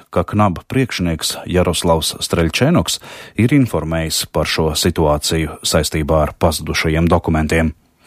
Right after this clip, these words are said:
Iekšējās izmeklēšanas rezultāti būs divu nedēļu laikā, tā skaidroja premjers. Jau ziņojām, ka šāda slepenu dokumentu pazušana notikusi pirmo reizi. Igaunijā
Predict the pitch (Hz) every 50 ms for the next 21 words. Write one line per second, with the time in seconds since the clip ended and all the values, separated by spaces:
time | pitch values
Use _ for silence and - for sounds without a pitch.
0 | - - - - - - - - - - - 156 165 151 - - 165 147 139 135
1 | - - 156 139 143 120 - 127 123 117 104 120 110 110 - 120 113 120 107 104
2 | 135 143 135 - 151 147 147 143 - 143 127 113 135 135 131 123 - - - -
3 | 92 87 - 98 98 101 127 151 147 117 90 85 80 87 85 85 85 87 90 90
4 | - 87 87 85 82 80 78 - 82 76 71 64 - - _ - 78 87 - -
5 | - - 78 78 78 82 80 80 78 76 - - - 80 82 80 76 76 73 -
6 | - - - - _ _ _ - - - - - - _ - 85 85 82 78 -
7 | - 123 95 80 80 80 78 80 78 - - 82 78 76 - - 107 104 98 87
8 | 80 80 - - - 90 85 110 120 - - 82 80 82 82 80 98 107 117 -
9 | 95 85 82 80 80 - 82 - 120 131 120 98 87 - - 87 90 87 - -
10 | - - - - - 98 95 90 82 98 90 117 117 113 - - 156 139 - -
11 | - 85 80 80 80 80 82 92 117 - 113 87 78 76 76 - 71 - _ _
12 | _ _ _ _ _ _ _ _ _ - - - - - - - - - - _
13 | _ _ _ _ _ _ - 208 226 202 208 156 117 101 101 98 92 87 85 82